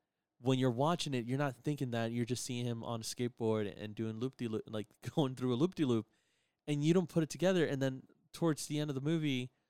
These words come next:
or during the credits, they go ahead and put everything, like, in eight-bit mode,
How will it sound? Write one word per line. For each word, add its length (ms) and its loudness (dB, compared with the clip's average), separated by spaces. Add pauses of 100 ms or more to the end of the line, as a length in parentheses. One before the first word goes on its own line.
(240)
or 300 4 (160)
during 180 4
the 60 0
credits, 480 0
they 140 0
go 160 0
ahead 180 0
and 100 -4
put 160 0
everything, 360 -4
like, 260 -6
in 380 -6 (440)
eight-bit 360 -2
mode, 360 0